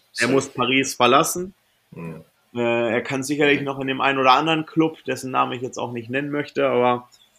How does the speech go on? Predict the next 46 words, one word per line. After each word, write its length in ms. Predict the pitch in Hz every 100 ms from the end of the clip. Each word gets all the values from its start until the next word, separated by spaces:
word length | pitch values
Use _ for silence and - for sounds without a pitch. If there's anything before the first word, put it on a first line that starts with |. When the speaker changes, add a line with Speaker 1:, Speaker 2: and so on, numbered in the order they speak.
| _ _ _ _
Speaker 1:
gestern 320 | - 135 151 143
sagte 260 | 139 165
auch 120 | 147 151
einer 300 | 131 123 113
zu 180 | -
mir, 380 | 120 131 131 - _ _ _
„Warum 320 | 127 123 131
wechselt, 640 | 131 131 - 135 131 131 -
äh, 300 | 127 127 123
Gündogan 500 | 117 131 131 127 123
jetzt 180 | 123 -
nochmal 260 | 123 123 120
zu 140 | 117
Barcelona? 560 | 120 120 - 123 127 110
Der 120 | 110
ist 160 | 113
doch 120 | 123 -
jetzt 220 | 113 -
grad 280 | 123 123 -
bei 140 | 120
City.“ 520 | 117 - 151 110 107 _ _ _ _ _ _ _
Ich 80 | 107
sag, 140 | 117
„Ja, 160 | 127 156
aber 160 | 139
es 180 | 127 -
gibt, 440 | 147 151 - - -
ähm, 500 | 131 131 135 131 131 - _ _ _ _ - -
es 200 | 123 -
gibt 240 | 156 156
Clubs, 600 | - 170 202 - - - _ -
wenn 180 | 135
am 160 | 139 143
Ende 220 | 160 202
deiner 260 | 185 180 180
Karriere 840 | - 175 170 196 214 170 110 98 _ _ _ _
nicht 240 | - 156 160
draufsteht, 640 | 156 175 196 - 135 117
dass 160 | 123 -
du 80 | 131
bei 120 | 139
diesen 240 | 147 117
Speaker 2:
Mhm. 40 | 104
Speaker 1:
Clubs 280 | 151 156
gespielt 460 | - - - 202 -
hast 320 | 107 - -